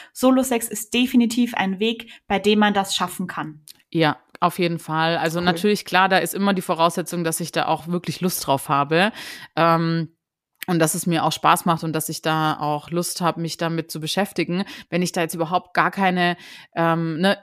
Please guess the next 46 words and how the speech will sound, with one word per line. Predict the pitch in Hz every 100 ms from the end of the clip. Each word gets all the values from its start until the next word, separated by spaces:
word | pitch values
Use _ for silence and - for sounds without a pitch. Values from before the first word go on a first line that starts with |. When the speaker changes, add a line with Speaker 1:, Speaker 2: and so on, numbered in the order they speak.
| _
Speaker 2:
wie | - 165 180
ich's | -
grad | 175
schon | 180
gesagt | 165 190 -
habe, | 165
wenn | 170
ich | 170
das | - -
Gefühl | 180 - 196 196
habe, | 190 -
das | 175 -
passt | - 202 -
gar | - 165
nicht | 226 -
zu |
mir, | 185 175
dann, | 160 165 180 - _
na | - 170
klar, | - 156 170
dann | 160
macht | 165 185
es | 165
eher | 165
Stress. | 160 - 151 165 - - - - -
Aber | 151 165 180 -
auch | 175 220
für | -
eine | 208
Partnerschaft, | - 175 180 170 180 175 - - - -
wenn | 160
ich | 165
die | 170
Lust | 165 196 -
so | 180
verloren | - 156 160 170 190 185
habe, | 170 165 165 165 165 165
ja, | 151 156 - - - -
dann, | 151 165
äh, | 160 156 156 151 -
kann | 170 170
Solo-Sex | 165 175 165 - 160 151 - - _ _
wirklich | 156 170 170 160 156 - _
der | - 147
Weg | 151 185 180
hin | 175 170 170